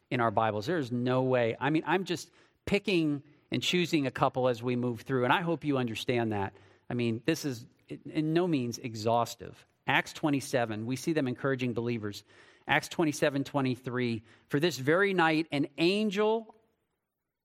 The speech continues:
of the God to whom I belong and whom I serve stood before me, saying," in verse twenty-four, "Do not be afraid." In verse twenty-five, "Keep up your courage."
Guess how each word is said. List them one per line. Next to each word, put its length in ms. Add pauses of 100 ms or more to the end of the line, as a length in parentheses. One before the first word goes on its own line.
(120)
of 120
the 80
God 360
to 80
whom 280
I 120
belong 480
and 100
whom 220
I 140
serve 640
stood 380
before 460
me, 340 (360)
saying," 640
in 80
verse 200
twenty-four, 720 (500)
"Do 120
not 200
be 100
afraid." 520 (180)
In 100
verse 200
twenty-five, 800
"Keep 240
up 180
your 160
courage." 640